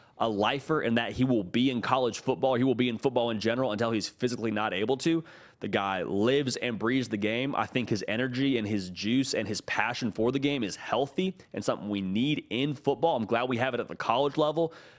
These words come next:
But, yeah, I mean, I, I think, honestly, we're gonna see him in the game, whether it's college or professional, until he can't. Now, I will say this. I am very curious to see if he has a bunch of success at Colorado and then has a bunch of success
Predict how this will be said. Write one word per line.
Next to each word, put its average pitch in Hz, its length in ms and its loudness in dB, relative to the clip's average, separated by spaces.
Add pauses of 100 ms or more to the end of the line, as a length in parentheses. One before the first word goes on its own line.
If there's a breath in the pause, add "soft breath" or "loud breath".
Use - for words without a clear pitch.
(140 loud breath)
But, 127 380 0
yeah, 185 200 2
I 170 40 2
mean, 160 140 0
I, 95 160 -2
I 123 180 0
think, 196 240 0
honestly, 139 300 2
we're 127 120 2
gonna 151 140 2
see - 220 2
him 131 100 2
in 123 60 2
the 117 60 2
game, 117 500 0 (100)
whether 117 240 2
it's 98 100 -4
college 123 400 2
or 120 60 0
professional, 113 680 0 (580 loud breath)
until 131 420 0
he 123 200 2
can't. 139 400 -2
Now, 113 140 0
I 113 60 2
will 156 120 2
say 117 200 2
this. 143 260 0 (500 loud breath)
I 147 300 2
am 135 300 0
very 170 260 4
curious 139 760 2
to - 160 -2
see 135 360 4
if 139 260 2
he 156 140 4
has 143 180 0
a 120 40 2
bunch 120 220 0
of - 60 -6
success 160 380 0
at 147 100 -4
Colorado 156 640 4 (360 loud breath)
and 123 160 2
then 127 120 4
has 113 160 0
a 101 60 0
bunch 110 280 0
of 139 100 -2
success - 540 2